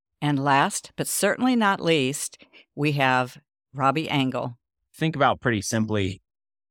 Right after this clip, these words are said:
Speaker 2: the way I've seen God a lot of my life is low-grade disappointment waiting for me to get a little bit better, right?
Speaker 1: Mm,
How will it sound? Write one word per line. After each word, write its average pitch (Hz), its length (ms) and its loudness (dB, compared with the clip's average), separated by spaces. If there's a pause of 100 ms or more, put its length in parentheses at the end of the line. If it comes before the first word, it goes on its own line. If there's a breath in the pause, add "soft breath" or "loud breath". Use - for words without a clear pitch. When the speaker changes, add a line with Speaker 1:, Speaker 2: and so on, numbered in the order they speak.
(160)
Speaker 2:
the 131 240 -2
way 180 180 4
I've 135 160 2
seen 117 200 0
God 101 200 4
a 95 60 0
lot 92 220 2
of 90 40 -2
my 90 140 0
life 82 400 -2
is 80 260 -8 (160)
low-grade 131 680 2
disappointment 107 760 -2
waiting 101 320 0
for 101 160 -6
me 98 200 0
to 90 180 -4 (320)
get 104 140 -2
a 98 40 -2
little 101 500 0
bit 90 180 -2
better, 65 340 -6 (140)
right? 98 280 2
Speaker 1:
Mm, 220 180 -12